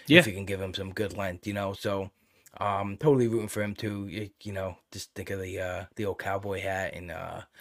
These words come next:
Speaker 1: Yep.
Speaker 2: but he was pumped. He, he was pumping when he came back. Obviously, he won't do that as a starter. That'll come down a little bit, but, um, interesting to see, you know, how the Twins
Speaker 1: But that's at least a sign of health, you know, that he can
Speaker 2: A
Speaker 1: throw in
Speaker 2: hundred
Speaker 1: short,
Speaker 2: percent.
Speaker 1: in short outings. Yeah.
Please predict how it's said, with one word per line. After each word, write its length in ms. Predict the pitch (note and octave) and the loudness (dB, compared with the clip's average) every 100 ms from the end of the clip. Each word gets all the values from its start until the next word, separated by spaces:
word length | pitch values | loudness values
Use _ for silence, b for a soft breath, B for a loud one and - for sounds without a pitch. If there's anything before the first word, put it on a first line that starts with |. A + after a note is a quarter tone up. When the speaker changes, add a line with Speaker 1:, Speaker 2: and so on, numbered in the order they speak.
| B | B
Speaker 1:
Yep. 140 | C3 B2 | 0 2
Speaker 2:
but 80 | B2+ | 4
he 80 | |
was 120 | D3+ - | 4 2
pumped. 300 | - C3+ - | 2 0 2
He, 180 | C3 C#3+ | 2 4
he 160 | C#3 | 4
was 160 | D3+ A#2+ | 2 -2
pumping 600 | - C#3+ C#3+ A#2 A2 G2+ B B B B | -2 -2 0 0 0 -4 B B B B
when 140 | G#2+ | -4
he 40 | A2 | -2
came 240 | B2 A2 | -2 0
back. 140 | G#2+ G#2+ - | 2 0 0
Obviously, 300 | A#2+ C3+ C3 | 0 2 4
he 60 | C3 | 2
won't 200 | B2 A2+ | 2 0
do 140 | B2+ | 2
that 120 | A2+ | 4
as 120 | G#2+ F#2+ | 2 0
a 80 | |
starter. 460 | F2 - B2+ A2+ G2+ | -6 0 4 4 4
That'll 200 | G2+ G2+ | 0 -2
come 220 | - G#2 | -4 -6
down 240 | G2 G#2+ G#2 | 0 0 0
a 80 | |
little 160 | G2 F2 | -4 -6
bit, 300 | F2 F#2+ F2+ | -4 -4 -4
but, 240 | - F#2+ - - | -2 -2 -4 -8
um, 380 | G2 F#2+ F#2+ G2 | -6 -4 -4 -4
interesting 380 | D3+ C#3 - C3 | -4 -4 -2 -2
to 40 | |
see, 500 | A#2 - B2 A#2 A2+ | -2 -2 -2 0 -2
you 120 | A2+ A2+ | -4 -4
know, 100 | G#2 | -4
how 140 | G2+ | -4
the 100 | G2 - | -6 -6
Twins 380 | G#2+ G#2 G2 | -4 -2 10
Speaker 1:
But 120 | G3 F#3+ | 12 12
that's 200 | G3+ G3 | 12 12
at 80 | |
least 180 | F3+ E3+ | 12 12
a 60 | D3 | 10
sign 240 | D3+ C3 | 10 10
of 80 | G#2+ | 10
health, 340 | B2 G#2 - - | 8 6 2 4
you 120 | B2+ | 8
know, 120 | A#2 | 10
that 100 | A2 | 8
he 160 | G#2+ A2 | 4 4
can 100 | - | 8
Speaker 2:
A 20 | |
Speaker 1:
throw 40 | E3 | 8
in 60 | |
Speaker 2:
hundred 280 | D#3+ D3 D3+ | 8 6 4
Speaker 1:
short, 120 | C3+ | 2
Speaker 2:
percent. 260 | A2+ G2+ B2 | 0 0 0
Speaker 1:
in 60 | |
short 260 | A#2 A#2 A2+ | 0 0 0
outings. 400 | G#2+ - - | -2 -4 -6
Yeah. 80 | - | -6